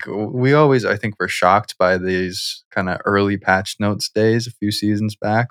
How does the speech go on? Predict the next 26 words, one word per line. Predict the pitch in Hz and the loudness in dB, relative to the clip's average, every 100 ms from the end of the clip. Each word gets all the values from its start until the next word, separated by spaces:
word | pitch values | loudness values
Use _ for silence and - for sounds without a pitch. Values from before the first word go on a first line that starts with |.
| - | -6
when | 95 | -6
they | 95 95 104 104 | -2 -2 -4 -6
came, | 98 101 113 | -4 -4 -4
'cause | - | -8
it | - | -12
just | - - | -10 -8
kinda | 90 85 _ | -6 -8 _
threw | 95 95 | -2 0
off | 95 - | 0 -2
the | |
schedule | 95 - 107 107 113 110 110 104 | -6 0 0 0 0 2 2 0
and | 90 87 | -6 -8
was | 90 | -10
confusing | - 92 - 104 113 | -10 -12 -6 -4 -2
and | 113 | -2
everything. | 117 113 120 - 131 131 _ _ _ _ | -2 -2 -6 -2 -4 -4 _ _ _ _
Uh, | 92 92 | -6 -4
but | 87 | -4
being | 101 101 | -2 -2
able | 98 95 95 95 _ _ - | -2 -2 -2 -4 _ _ -10
to | |
be | 87 | -6
invited | 90 90 87 90 90 87 _ | -6 0 4 4 2 -8 _
and | 92 | -10
participate | 90 87 90 - - 87 | -8 -6 -8 -8 -4 -2
ourselves, | 87 85 92 87 87 90 - | -2 -4 0 2 2 0 -10